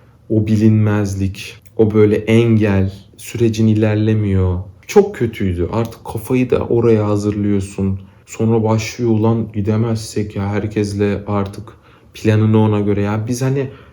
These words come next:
Begüm'le Allah'a var çok iyi hazırlandık. Daha önceden ikimizin de Amerika ve Amerika'da çalışma tecrübelerimiz olduğu için ya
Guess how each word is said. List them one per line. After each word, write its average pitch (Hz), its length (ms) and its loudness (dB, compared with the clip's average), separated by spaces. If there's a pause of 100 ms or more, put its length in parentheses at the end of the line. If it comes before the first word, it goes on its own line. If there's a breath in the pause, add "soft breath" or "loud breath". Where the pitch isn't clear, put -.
(120)
Begüm'le 113 400 4
Allah'a 131 460 2
var 135 140 -2
çok 139 300 -4
iyi 123 120 0
hazırlandık. 92 920 0 (380)
Daha 107 220 4
önceden 110 300 2
ikimizin 113 480 0
de 107 40 0
Amerika 110 520 0
ve 98 80 0
Amerika'da 98 540 -2
çalışma 92 500 -6
tecrübelerimiz 98 800 -2
olduğu 135 360 -2
için 196 380 -4 (460 loud breath)
ya 95 180 0